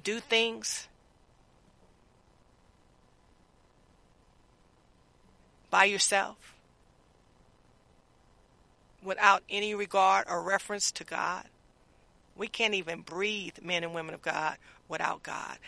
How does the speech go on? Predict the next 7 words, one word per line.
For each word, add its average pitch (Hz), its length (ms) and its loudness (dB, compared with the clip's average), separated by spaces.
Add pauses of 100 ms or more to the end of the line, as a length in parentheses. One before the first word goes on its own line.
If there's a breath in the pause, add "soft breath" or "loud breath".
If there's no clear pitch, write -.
(140 loud breath)
There's, 196 280 -4 (160)
we - 100 -6
can't 214 220 -4
even 165 220 -4
move 202 540 -6
without - 320 -4
him. - 240 -14